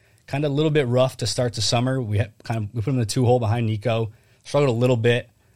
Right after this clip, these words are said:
put him down in the order, then ended up finding his way back up in the two and three hole, which he always does, 'cause he's just, you know,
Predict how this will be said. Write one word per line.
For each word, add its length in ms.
put 100
him 80
down 280
in 20
the 100
order, 160
then 80
ended 160
up 80
finding 220
his 100
way 140
back 260
up 100
in 80
the 60
two 160
and 100
three 160
hole, 200
which 160
he 80
always 300
does, 220
'cause 140
he's 180
just, 240
you 60
know, 160